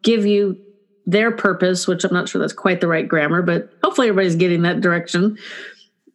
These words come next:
I think it frustrates them and they're like, "Well, I can't help her." So I, I think they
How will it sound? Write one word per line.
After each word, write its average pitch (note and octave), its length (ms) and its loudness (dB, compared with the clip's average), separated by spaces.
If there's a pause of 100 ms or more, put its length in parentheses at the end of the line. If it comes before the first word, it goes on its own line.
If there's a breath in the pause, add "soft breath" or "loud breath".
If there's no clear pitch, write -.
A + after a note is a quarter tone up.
(580)
I A#3 100 2
think C4+ 200 2
it - 80 -4
frustrates A#3+ 600 0
them G#3 140 4
and G3 120 2
they're G3+ 140 2
like, G3 240 0
"Well, G#3+ 100 2
I C4 80 0
can't C#4 260 0
help A#3+ 280 0
her." G#3 140 2
So F3+ 160 0
I, F#3 140 2
I - 460 -4
think C#4 160 2
they A#3 260 0